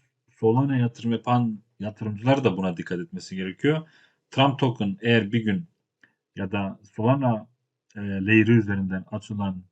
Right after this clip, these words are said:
tokenlar, meme coin'ler bir gün, e, düşerse Solana fiyatı da hızlı bir şekilde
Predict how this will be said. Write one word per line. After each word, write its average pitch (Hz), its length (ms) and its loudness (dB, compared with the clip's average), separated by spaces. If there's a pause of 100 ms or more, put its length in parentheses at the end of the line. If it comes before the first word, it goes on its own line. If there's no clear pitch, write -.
tokenlar, 101 680 -4 (460)
meme 113 280 0
coin'ler 98 600 -6 (140)
bir 117 280 2
gün, 92 280 -6 (240)
e, 104 60 -8 (1400)
düşerse 151 720 0
Solana 123 420 0
fiyatı 117 380 -4
da 123 100 0
hızlı 110 200 -4
bir 113 60 -6
şekilde 110 560 -6